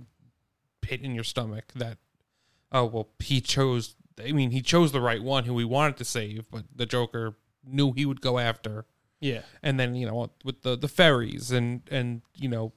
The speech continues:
Speaker 1: you think, well, of course, the prisoners are gonna blow up the other people. They're gonna blow up the prisoners, but it's, like, nothing happened. Like, it's very not predictable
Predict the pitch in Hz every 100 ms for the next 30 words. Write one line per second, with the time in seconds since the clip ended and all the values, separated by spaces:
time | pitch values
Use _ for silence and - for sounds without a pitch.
0 | - 131 127 - 131 123 - - _ _
1 | _ _ _ 165 151 131 139 - 143 117
2 | 120 139 131 127 117 120 113 113 - _
3 | 123 113 110 - 120 123 135 123 120 113
4 | 113 117 117 117 117 - 120 135 127 123
5 | 117 107 117 85 117 127 - 117 120 117
6 | 110 110 104 - 135 123 139 - - 139
7 | 143 151 147 135 143 160 - 151 127 135
8 | 139 123 120 110